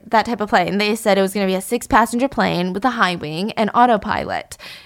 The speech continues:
And I'm like, <laughs> "Are they planning on returning the plane if it doesn't have autopilot? Like, how, how?" Well, that plan was dropped because none of them, literally none of them, had any experience flying any planes. And then in Jim's notebook, he has his own little set of to-do lists, and he made sure to write it down so that he would forget none of it.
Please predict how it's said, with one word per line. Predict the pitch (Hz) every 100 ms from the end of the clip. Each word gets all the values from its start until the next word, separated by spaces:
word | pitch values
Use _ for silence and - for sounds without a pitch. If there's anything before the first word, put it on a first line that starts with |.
| _ -
And | 233
I'm | 233
like, | 247 220 -
<laughs> | -
"Are | 220
they | 254 247
planning | - 220 233 240
on | 214
returning | 196 208 190 214
the | 220
plane | 247 220
if | 254
it | 214
doesn't | 214 226 269
have | 254
autopilot? | 247 247 247 294 277 247
Like, | 254
how, | 262 269 262 269 269 - - - - _ -
how?" | - 254 254 254 254 240 240 277 - _ _ _ _ -
Well, | 220 196 180 -
that | - 240 294
plan | - 277 220 214
was | 175 180 180
dropped | - 156 - -
because | - 185 180 190
none | 202
of | 185
them, | 160 143
literally | 196 202 220
none | 262 220
of | 175
them, | 170
had | 196
any | 180 180 180
experience | - 180 170 -
flying | 156 135 135
any | 120
planes. | - 123 - - - - - -
And | 214
then | 226 269
in | 262
Jim's | 233 220 220
notebook, | 185 156 165 180
he | 196
has | 180
his | 180
own | 190 196
little | 233 226
set | - 175
of | 185
to-do | - 175 175
lists, | 180 - -
and | 190
he | 196
made | 240 294
sure | - 254
to | 226
write | 208 220
it | 214
down | 247 220 190
so | 202
that | 208
he | 196
would | 185
forget | 185 208 240 -
none | 240 277
of | 202
it. | - -